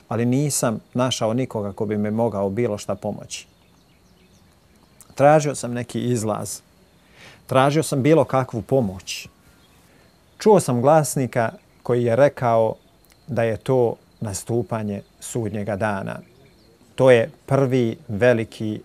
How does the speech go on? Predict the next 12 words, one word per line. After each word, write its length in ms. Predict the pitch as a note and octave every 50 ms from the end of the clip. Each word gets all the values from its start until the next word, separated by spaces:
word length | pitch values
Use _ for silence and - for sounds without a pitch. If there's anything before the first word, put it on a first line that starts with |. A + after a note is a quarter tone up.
| _ -
njegov 540 | A#2+ B2+ A2+ A2+ G#2 G2 G#2 G#2 G2+ G2 - - _ _ -
znak. 680 | C3 G#2+ F#2+ G#2 B2 A2+ G#2 G2+ A2 - _ - - - _ _ _ _ _ _ _ _ _ _ _ _ _ _ _ _ _ _ _ _ _ _ _ _ _ -
Osjetio 440 | - C#3+ C#3+ - - C3 - B2 G#2
sam 140 | - A2 A2
veliki 360 | A2 A#2 G#2+ G#2 - - G2+
strah. 400 | - - - A#2 A2 G#2 G#2+ F#2+ - - _ _ _ _ _ _ _ _ _ _ _ _ _ _ _ _ _ _ _ _ _ _ _ _ _ _ _ _ _ _ _ _ _ -
Nisam 380 | B2 C#3 D#3 D3 - - C3 B2+
mogao 320 | C3 C3+ B2+ C3 B2 A#2+
da 120 | G#2 A#2
nađem 520 | A2+ B2 C3 B2+ B2 G#2+ B2+ A#2 A2 A2 G#2+ - _ _ _ _ _ _ _ _ _ _ _ _ - _ _ _ -
nikakvu 440 | A#2+ C#3+ - - A#2 - - A2+ G#2
pomoć. 680 | - - C#3 A#2 G2 F#2 D#2+ - - - - - -